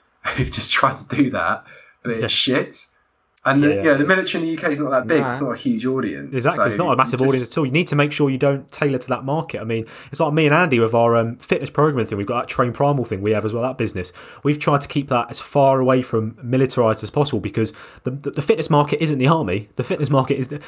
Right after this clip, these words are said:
Speaker 2: is, is huge. Same with the coffee market. You can appeal to the army. Yeah, you'll have this little bubble in the military where they'll be like, "Oh, Cannibal Coffee," but you want the, the mass market to get
Speaker 1: I think,
Speaker 2: involved
Speaker 1: um,
Speaker 2: and
Speaker 1: boot, boot camp fitness sort of shows you the demand there is amongst the public for military stuff.
Speaker 2: Yeah.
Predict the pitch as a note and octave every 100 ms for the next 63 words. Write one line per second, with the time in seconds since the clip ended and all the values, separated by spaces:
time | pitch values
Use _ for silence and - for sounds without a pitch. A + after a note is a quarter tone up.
0 | - C#3 C3+ D3 F#3 G3 A#2+ D#3 D3 -
1 | F#3 D3 G#2+ G2 G#2+ G2 A#2 C3+ D3 D3
2 | D3+ F3 D3 C3 C#3+ D3+ F#2+ B2+ C3 B2+
3 | C3+ - A#2+ - C3 A#2+ B2+ B2 A#2 A#2
4 | A#2 B2 B2 - A2 A2+ A2 A2+ A2+ A2+
5 | A2 G#2+ - D#3+ C#3+ - - - _ -
6 | C#3+ B2 A2+ D3+ G#2+ G2+ A2 A2+ - D3
7 | D#3 B2 A2+ A2+ - B2 C3 - B2 B2
8 | A#2+ A2 - G#2+ G2 - A#3+ - D3 C3
9 | F#2 F3+ E3+ - E3 D#3 - A2+ - G2
10 | F#2 - G2+ F2 - A2+ G#2 G#2+ G2+ G2
11 | F#2+ F2+ F#2+ G#2 A2 G#2+ G#2 G2+ G2+ F#2+
12 | - - _ - A2 G#2+ G2 - - G2
13 | F#2 - G#2 G#2+ F#2+ - G#2+ - - -
14 | - - - D3+ C3+ F#2+